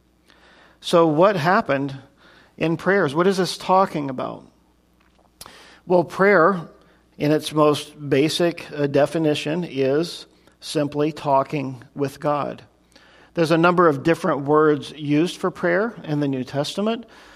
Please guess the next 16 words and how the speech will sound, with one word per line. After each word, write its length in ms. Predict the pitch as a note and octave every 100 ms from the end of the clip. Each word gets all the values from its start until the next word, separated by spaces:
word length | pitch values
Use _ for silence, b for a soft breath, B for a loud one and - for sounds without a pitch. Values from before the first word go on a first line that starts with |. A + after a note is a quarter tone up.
| B B -
Uh, 200 | C3+ C#3
the 120 | C#3+
general 480 | C3+ D#3+ F#3+ G3 F3+
one 220 | D#3+ E3+
is 180 | D#3 B2
this 220 | C3 -
Greek 280 | C#3+ C#3 -
word 160 | C#3
proseuchomai, 800 | C#3 C3+ F3+ F#3 F3 E3 E3 E3
which 240 | C#3+ C3+
simply 320 | - C3+ C#3 C3+
means 480 | C#3 C#3 C#3 B2+ - B B
it's 160 | C3
a 60 | C#3+
general 580 | C3 C#3 D3+ F3 F3 D#3
worship. 540 | E3 E3 - E3+